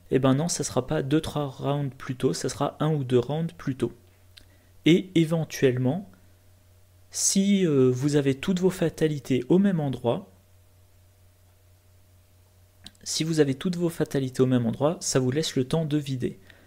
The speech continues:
Donc mettons que l'intrigue devra avancer au round N. À cause des fatalités, ça devrait avancer au round N moins trois, par exemple parce qu'il y a trois fatalités sur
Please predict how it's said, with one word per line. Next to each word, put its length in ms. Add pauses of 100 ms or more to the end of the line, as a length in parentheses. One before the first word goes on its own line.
(300)
Donc 260
mettons 340
que 360 (100)
l'intrigue 720
devra 240
avancer 560
au 120
round 480
N. 400 (560)
À 100
cause 220
des 120
fatalités, 580
ça 160
devrait 320 (280)
avancer 500
au 80
round 420 (480)
N 160
moins 220
trois, 400
par 100
exemple 280
parce 140
qu'il 120
y 40
a 0
trois 260
fatalités 640
sur 400